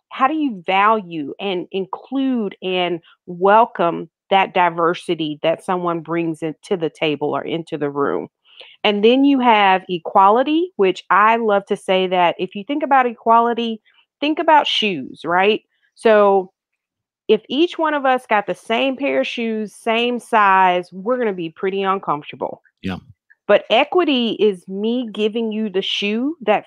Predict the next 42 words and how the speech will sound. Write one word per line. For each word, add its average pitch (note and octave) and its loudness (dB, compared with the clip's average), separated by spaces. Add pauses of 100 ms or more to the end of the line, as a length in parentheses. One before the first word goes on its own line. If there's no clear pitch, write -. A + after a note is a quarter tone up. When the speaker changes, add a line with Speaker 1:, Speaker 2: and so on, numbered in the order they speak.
Speaker 1:
fits G3 0
best F3 -2
for E3+ -2
you D#3 -6 (220)
so G#3+ 2
that G3 2
you A#3 2
can G#3 0
have F3+ 0
mobility, D3 -2 (240)
right? F3 2 (300)
And G#3+ 2
then B3+ 4
there's B3 2
this G3 -4
other B3+ 4
term G3 -2
called F#3 2
representation F#3+ -4 (440)
that G3+ 2
says G#3 2
that G3 4
inclusion C#4+ 0
isn't A3+ 0
the F3 -2
goal. G3 2 (520)
So A#3 4
we G#3+ 0
do A#3 -2
wanna D4 0
include D#4+ -2
people, G#3+ -4
but - 0
we A3 -2
also B3+ 2
wanna C4+ -2
make G#3 -2
sure A3+ 0
that G3 -2
everyone G#3+ 0
is F3+ -8
represented G3+ -2